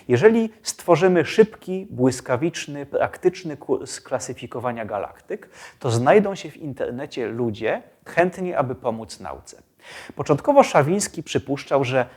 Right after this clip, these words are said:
jeżeli projektowi pójdzie nieźle, to w ciągu dwóch lat będzie posiadał klasyfikację każdej galaktyki. Byłoby to i tak nieźle. Biorąc pod uwagę tempo rozwoju astronomii, byłby to naprawdę i tak niezły sukces. Tymczasem już po stu siedemdziesięciu pięciu dniach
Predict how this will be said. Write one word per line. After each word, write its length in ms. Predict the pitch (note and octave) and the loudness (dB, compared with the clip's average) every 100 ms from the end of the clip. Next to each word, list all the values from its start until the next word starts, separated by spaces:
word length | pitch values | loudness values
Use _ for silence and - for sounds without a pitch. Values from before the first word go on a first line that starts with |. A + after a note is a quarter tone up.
| _ | _
jeżeli 320 | C3 C#3 F#3 | -4 -2 -2
projektowi 500 | - B2 B2 F3 D3+ | -4 -6 -4 -4 -6
pójdzie 420 | C3 D3+ D3 A#2+ G#2 | -4 -2 -2 -2 -6
nieźle, 560 | G#2+ F#2+ G2 A2+ G#3 - _ | -10 -12 -8 -6 -6 -8 _
to 100 | - | -16
w 60 | - | -8
ciągu 340 | - G3 F3+ | -6 0 2
dwóch 420 | A#2 A2+ F#3 - | 2 0 -2 0
lat 340 | D3 C#3+ D3 - _ - | 4 4 4 -6 _ -10
będzie 340 | B2 D#3 D3 | -6 -6 -6
posiadał 440 | D3 B2 B2+ B2 B2 | -8 -6 -2 2 0
klasyfikację 800 | C#3 C3+ C#3+ B2+ - A2+ - A2+ | -2 -8 -10 -10 -10 -10 -10 -10
każdej 480 | - A2+ G2+ G#2 | -6 -6 -6 -10
galaktyki. 720 | G#2+ A#2 A#2 - - - - - _ _ - _ _ _ _ _ A2+ | -6 0 0 -2 -14 -20 -20 -20 _ _ -20 _ _ _ _ _ -4
Byłoby 320 | B2+ C3 D3 | 6 6 6
to 120 | C#3+ | -2
i 100 | C#3 | -6
tak 200 | C#3+ - | -8 -12
nieźle. 500 | D#3 E3 G2+ G#2 - _ - | -6 -6 -6 -10 -18 _ -6
Biorąc 240 | A#2+ C#3+ - | -2 -2 0
pod 140 | F3 | 0
uwagę 260 | D#3+ D3 C#3 | 2 0 -2
tempo 340 | E3 E3 D3 | -2 0 0
rozwoju 360 | C3+ B2 C3+ A#2+ | -2 -4 0 0
astronomii, 480 | A#2 - C3 C#3+ | -2 -6 -10 -8
byłby 280 | B2 B2+ B2 | -6 -4 -4
to 100 | A#2 | -6
naprawdę 520 | G#2+ F#2+ - G#2+ A#2+ C3 - _ | -8 -10 -14 -10 -8 -8 -12 _
i 100 | G3+ | -4
tak 220 | D3+ A2 | -2 -2
niezły 300 | A2+ G2+ A2 | -4 -12 -12
sukces. 640 | G#2+ A#2+ - - - - _ _ - - | -8 -10 -10 -16 -20 -20 _ _ -20 -6
Tymczasem 520 | - B2+ G#3+ G#3 F3+ D3+ | 0 2 2 0 0 -2
już 180 | A#3+ | -4
po 160 | - D3 | -4 -6
stu 300 | - - A3 | -6 -6 -2
siedemdziesięciu 920 | - E3+ C#3+ B2+ A#2+ - F3+ F#3 E3 | 0 0 0 -4 -6 -4 -6 -6 -10
pięciu 480 | - C#3 C#3+ C3+ C3 | -8 -8 -8 -10 -14
dniach 540 | G#2 F#2 F#2+ E2 - | -14 -16 -16 -18 -20